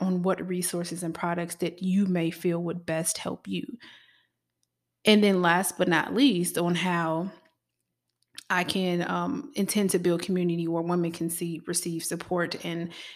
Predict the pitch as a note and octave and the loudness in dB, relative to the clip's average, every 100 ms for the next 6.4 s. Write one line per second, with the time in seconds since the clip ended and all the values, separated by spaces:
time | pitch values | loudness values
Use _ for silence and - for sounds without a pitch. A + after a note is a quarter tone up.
0 | - - G3 F3+ F3+ E3+ E3+ F3 E3+ F3 | -10 0 4 4 4 2 0 0 0 0
1 | D#3 - F#3+ A3 F#3+ - F3 - - - | -2 -2 0 2 2 0 0 -2 -4 -4
2 | - A#3 A#3 A3 G#3 F#3+ G3 E3+ E3+ - | 6 6 8 4 4 6 4 2 -2 -2
3 | F3 - E3+ - - - - - - - | -2 -2 -8 -10 -16 -20 -20 -20 -8 0
4 | F3+ - G#3+ F#3+ F3 F3 - G3 F#3 F3+ | 2 6 6 6 2 0 2 4 6 2
5 | F#3 - G#3 A#3 A#3 A3+ A3 F#3+ F3+ E3+ | -2 -2 4 4 4 2 2 0 0 2
6 | E3+ E3+ F3+ | 0 -2 -4